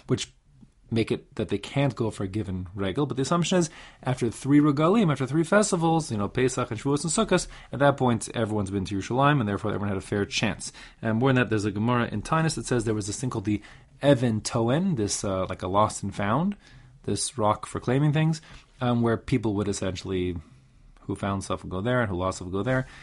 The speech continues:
and that's how they could, they could track down their missing objects. So says the Mishnah specifically, you go there for those three regalim, and for each of those three regalim, you would, um,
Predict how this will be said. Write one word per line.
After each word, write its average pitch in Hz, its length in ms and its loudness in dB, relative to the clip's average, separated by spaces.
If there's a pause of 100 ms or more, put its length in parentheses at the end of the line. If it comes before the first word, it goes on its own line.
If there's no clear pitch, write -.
(160)
and 104 80 -6
that's 92 160 -6
how 98 60 -6
they 92 100 -2
could, 87 300 -6
they 92 140 -6
could 87 200 -10
track 87 280 -6
down 90 180 -4
their 90 100 -4
missing 90 240 -4
objects. 92 480 -4
So 120 60 -2
says 127 200 -2
the 127 60 2
Mishnah 123 360 0
specifically, 147 760 0 (300)
you 120 80 2
go 131 80 8
there 190 100 8
for 190 120 2
those 175 100 4
three 165 160 4
regalim, 117 480 0 (500)
and 131 220 2
for 123 80 -2
each 160 140 0
of - 40 -14
those 160 140 -2
three 160 180 2
regalim, 135 300 4
you 117 120 0
would, 110 220 0 (320)
um, 107 320 0